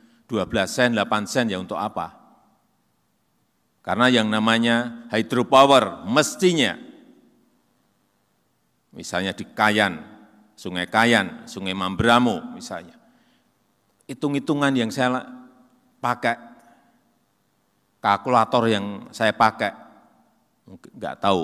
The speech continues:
mungkin berbeda dengan kalkulator Bapak Ibu semuanya. Bisa mencapai harga dua sampai empat sen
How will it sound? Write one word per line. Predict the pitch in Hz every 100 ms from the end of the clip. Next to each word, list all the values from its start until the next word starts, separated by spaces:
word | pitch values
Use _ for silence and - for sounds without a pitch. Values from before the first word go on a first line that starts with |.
| 76
mungkin | 98 87 101
berbeda | - 90 104 101 101
dengan | 90 87 85
kalkulator | 85 85 107 82 - 82
Bapak | - 82 82
Ibu | 82
semuanya. | 82 90 85 80 80 82 _ _ _ _ _ _ _ _ _ _ _ _ _ _ _ _ _ _ _ _ _ _ -
Bisa | 120 107 - 131 131 131 - - _ _ _ _ _ _ _ -
mencapai | 107 101 101 123 98
harga | 98 - 107
dua | - - 104 104 101 101 - _
sampai | - - 98 87 85 95 _
empat | 95 78 78 _ _ _ _ _ _ _ _ _ _ _ _ _ _ _ _ _ _ _ _ _ _ _ _ _ _ _ _
sen | - 90 78